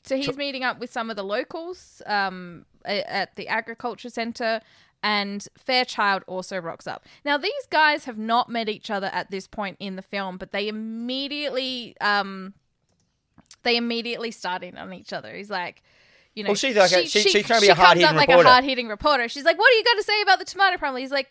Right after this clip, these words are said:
Speaker 1: "Look, buddy." And she's like, "Don't you try to stonewall me." Like, uh, and, you know, as this is happening, like, there's, like, bec-, you know, her name is Lois. She is a reporter. So we, we get a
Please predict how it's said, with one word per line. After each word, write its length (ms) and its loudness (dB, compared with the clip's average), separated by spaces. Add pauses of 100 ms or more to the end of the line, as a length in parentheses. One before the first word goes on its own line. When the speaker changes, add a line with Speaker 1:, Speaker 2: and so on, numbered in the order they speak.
(100)
Speaker 1:
"Look, 380 0 (1120)
buddy." 360 2 (640)
And 120 -16
she's 140 -8
like, 220 0
"Don't 200 0
you 100 -6
try 220 0
to 60 -14
stonewall 560 -2
me." 300 -4
Like, 280 -6
uh, 140 -6 (600)
and, 200 -2
you 100 -6
know, 120 -14
as 260 2
this 180 -12
is 100 -16
happening, 500 -2
like, 240 -6
there's, 220 -6
like, 240 -4
bec-, 200 -16
you 140 -14
know, 80 -14
her 160 -16
name 240 -16
is 140 -14
Lois. 880 0
She 260 -14
is 160 -12
a 80 -10
reporter. 1500 -4
So 240 -6
we, 280 -12
we 120 -10
get 280 -4
a 180 -4